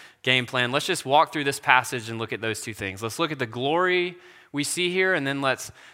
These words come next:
think about how that glory can make us generous. So seeing the glory, and then how the glory makes us generous. So first, seeing the glory. Let's start by just looking at the glory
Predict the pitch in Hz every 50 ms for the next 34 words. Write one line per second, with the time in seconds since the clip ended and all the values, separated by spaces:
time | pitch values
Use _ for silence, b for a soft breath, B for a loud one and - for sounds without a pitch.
0 | B - - - 170 156 - 156 131 139 135 123 120 - - - - 147 151 165
1 | 151 151 139 - 135 - 139 131 135 135 135 127 110 104 101 98 98 101 107 131
2 | - _ _ _ _ b b b b b b b b - - 131 123 123 123 120
3 | 113 120 107 - - 110 101 95 87 90 107 - - - - _ _ _ _ -
4 | - 120 113 - - 156 160 165 165 160 147 135 135 135 135 135 131 131 131 131
5 | 127 120 - B B B B B B B 120 120 123 117 117 123 120 117 120 107
6 | 113 113 110 110 107 104 101 101 - - 101 98 98 - - - - - _ -
7 | - 107 - 101 95 95 95 95 - - 143 - - 214 208 - - - - 196
8 | 208 220 208 175 147 135 135 139 131 117 135 180 - - - 262 202 185 185 170
9 | 175 - - 135 131 170 214 214 214 233 202 180 165 - 139 123 117 117 110 98
10 | 92 95